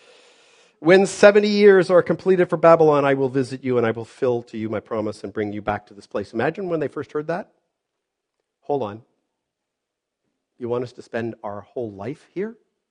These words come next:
Yeah. That's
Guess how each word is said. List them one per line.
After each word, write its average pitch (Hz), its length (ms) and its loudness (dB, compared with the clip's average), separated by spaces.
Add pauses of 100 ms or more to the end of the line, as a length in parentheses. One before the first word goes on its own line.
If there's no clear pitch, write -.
(1160)
Yeah. - 100 -16 (1600)
That's 220 300 -2